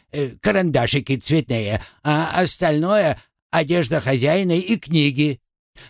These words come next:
«А ещё набор сковородок из Швеции»,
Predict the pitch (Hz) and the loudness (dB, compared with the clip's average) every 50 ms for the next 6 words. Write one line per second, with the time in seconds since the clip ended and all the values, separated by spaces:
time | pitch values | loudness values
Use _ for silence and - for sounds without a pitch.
0 | _ _ - 139 147 151 143 135 139 139 135 123 - - - - 214 185 131 - | _ _ -2 -2 0 0 0 0 -2 -2 -2 -4 -4 -4 -2 -2 -2 -2 -2 -6
1 | _ _ _ _ _ _ _ - 156 170 170 156 190 190 156 - - - 196 196 | _ _ _ _ _ _ _ 0 0 0 2 2 0 -2 -2 -4 -2 0 0 2
2 | 196 190 180 143 117 120 - - 151 135 - - - 127 123 98 90 - - - | 2 2 0 0 0 -4 -2 -2 -2 0 0 -4 0 0 0 0 0 -4 -4 -2
3 | 104 98 - | -2 -2 -4